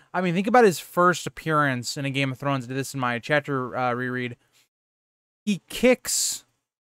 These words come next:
a Night Watchman's head after it's just been taken off.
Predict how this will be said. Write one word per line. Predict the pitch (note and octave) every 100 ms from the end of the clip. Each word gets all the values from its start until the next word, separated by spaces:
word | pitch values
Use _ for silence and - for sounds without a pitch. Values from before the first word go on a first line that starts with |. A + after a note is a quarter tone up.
| _ _ _ _ _ _ _ _ D3
a |
Night | E3 F3+
Watchman's | D#3 D#3 D3+ C#3 -
head | A#2+ - _ _ _ _ _ _ -
after | D#3 E3
it's | D3 -
just | D#3 -
been | D3+ C#3
taken | D3+ D3+ C3+
off. | G#2 G#2